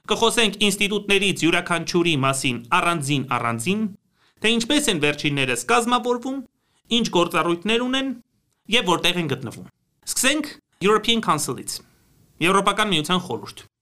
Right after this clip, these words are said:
Այս մարմնում հավաքվում են անդամ երկրների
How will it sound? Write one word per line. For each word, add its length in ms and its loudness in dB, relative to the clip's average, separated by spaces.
Այս 220 0
մարմնում 460 2
հավաքվում 560 4
են 140 -4
անդամ 480 2
երկրների 520 0